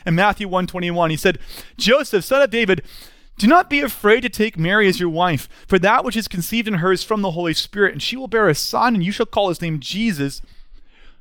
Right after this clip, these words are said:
for he will save his people from their sins."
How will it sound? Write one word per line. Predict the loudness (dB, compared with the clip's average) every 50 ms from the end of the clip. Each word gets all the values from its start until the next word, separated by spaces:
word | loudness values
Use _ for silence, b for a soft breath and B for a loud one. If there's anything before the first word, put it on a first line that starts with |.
| b b b
for | 0 2 2
he | 2 4 2 0
will | 0 -2 -6
save | -6 -6 -12 -6 -4 -4 -2 -2 -2 -2 -4 -4 -6 -16 -20 _ -20 _ _ _ _ _ _ _ -20 -20 -20 -20 _ -20 _ _ _ _ _ _ -20 -20 _ _ _ _ _ _
his | 0 0 0 0
people | -8 -8 -6 -6 -6 -6 -8 -12 -14 -14 -16 -20 -20 -20 -20 -20 -20 -20 -20 -20 _ _ _ -20
from | -8 -6 -4 -4
their | -2 -4 -4
sins." | -6 -10 -12 -14 -18 -18 -20 -20 -20